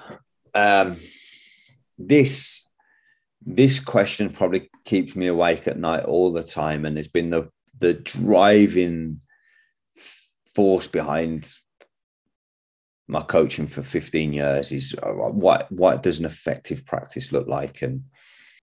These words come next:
for me, there's a couple of things that are really important to me as a coach, and they're only really important to me as a coach because of my my journey, my background,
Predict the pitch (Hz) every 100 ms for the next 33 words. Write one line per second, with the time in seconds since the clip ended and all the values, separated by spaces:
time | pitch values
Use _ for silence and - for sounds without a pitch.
0 | _ _ _ _ _ _ _ _ _ _
1 | - - - 120 120 117 110 101 - -
2 | - - 139 131 135 113 107 95 - _
3 | _ _ _ _ _ _ - 113 98 90
4 | 95 104 120 107 101 92 - 87 76 85
5 | 82 80 76 69 80 71 - 85 95 104
6 | 101 92 90 85 78 78 - 80 80 73
7 | 69 80 - - - 107 87 82 87 85
8 | 87 90 87 76 _ _ - _ - 92
9 | 95 95 78 87 85 85 85 82 87 78
10 | - 80 - 87 82 80 78